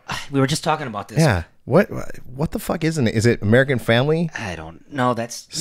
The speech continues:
Speaker 1: American
Speaker 2: Summerfest.
Speaker 1: Family is, yeah. Well, nothing's open, so it doesn't fucking matter. Just call
Speaker 2: Yeah.
Speaker 1: it a
Speaker 2: The amp-, the
Speaker 1: call
Speaker 2: Summerfest
Speaker 1: the
Speaker 2: amphitheater.
Speaker 1: empty lot that used to be a fuck. <laughs>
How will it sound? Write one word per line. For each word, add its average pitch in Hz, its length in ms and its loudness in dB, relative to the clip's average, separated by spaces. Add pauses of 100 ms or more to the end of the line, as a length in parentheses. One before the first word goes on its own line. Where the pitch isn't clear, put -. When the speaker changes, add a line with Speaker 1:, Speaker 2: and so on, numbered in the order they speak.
Speaker 1:
American 120 160 6
Speaker 2:
Summerfest. - 140 2
Speaker 1:
Family 143 220 6
is, 135 240 0
yeah. 123 300 -12 (520)
Well, 190 100 8
nothing's 185 380 6
open, 143 200 6
so 131 100 6
it - 20 6
doesn't 131 200 4
fucking 120 240 0
matter. 120 220 0
Just 110 160 -6
call 113 220 6
Speaker 2:
Yeah. 117 140 0
Speaker 1:
it - 80 -6
a 113 40 -14
Speaker 2:
The 123 200 4
amp-, 131 200 4
the 127 80 6
Speaker 1:
call - 220 6
Speaker 2:
Summerfest 127 200 6
Speaker 1:
the 123 60 8
Speaker 2:
amphitheater. 180 300 8
Speaker 1:
empty 175 160 8
lot 160 280 10
that 165 140 8
used 160 220 8
to 170 40 6
be 160 140 10
a 147 60 8
fuck. 151 260 6
<laughs> - 60 0